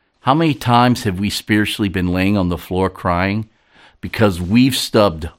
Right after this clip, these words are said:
our spiritual toe, because we've assumed we knew where we were going, or we were just completely lost? Listen, there is plenty of darkness. The world is a dark place in many fronts right now.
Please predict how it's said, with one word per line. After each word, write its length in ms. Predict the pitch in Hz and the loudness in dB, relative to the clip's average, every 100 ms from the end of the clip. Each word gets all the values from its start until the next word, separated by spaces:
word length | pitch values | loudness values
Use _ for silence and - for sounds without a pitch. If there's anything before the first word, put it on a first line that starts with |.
| _ | _
our 260 | 101 117 123 | 2 4 2
spiritual 560 | - - 95 85 90 | -2 -2 -2 -2 -6
toe, 400 | 82 - 80 87 - _ _ _ _ _ _ | -8 -6 -6 -8 -16 _ _ _ _ _ _
because 360 | - 95 117 95 | -10 0 0 2
we've 220 | 110 107 | 0 0
assumed 640 | 98 - 120 123 135 113 | 0 -2 4 4 4 0
we 120 | 101 98 | 0 2
knew 260 | 98 117 | 4 4
where 160 | 117 101 | 4 2
we 200 | 101 110 | 2 2
were 160 | 98 | 0
going, 520 | 85 92 98 117 139 127 _ _ _ _ _ _ _ - | -2 -2 0 0 -2 -8 _ _ _ _ _ _ _ -4
or 120 | 110 | 2
we 160 | 107 117 | 4 4
were 120 | 113 | 4
just 400 | 110 175 - - | 0 0 -2 -6
completely 760 | 104 90 - 123 131 - 120 | -6 -6 -2 2 2 2 0
lost? 680 | 98 90 95 73 - - - _ _ _ _ _ _ _ _ _ _ _ _ - | 0 0 0 0 -6 -14 -20 _ _ _ _ _ _ _ _ _ _ _ _ -2
Listen, 460 | 123 120 98 90 - _ _ _ - | -2 0 -2 -4 -12 _ _ _ 0
there 220 | 127 165 | 2 2
is 120 | 147 | 0
plenty 340 | - 127 123 | 0 2 4
of 120 | 107 92 | 2 2
darkness. 680 | 98 98 76 - - - - _ - | 2 2 -2 -6 -8 -14 -14 _ -4
The 100 | 113 | -2
world 460 | 107 127 151 156 - | 4 6 6 4 2
is 120 | 110 | -2
a 80 | 104 | -2
dark 420 | 87 110 117 117 | 2 4 4 0
place 360 | - 110 95 - | -4 -2 -2 -2
in 140 | 92 | -2
many 200 | 98 101 | 0 -2
fronts 420 | 92 - 90 - | -2 -4 -4 -4
right 200 | 85 62 | -6 -6
now. 360 | - 85 80 - | -6 -6 -6 -10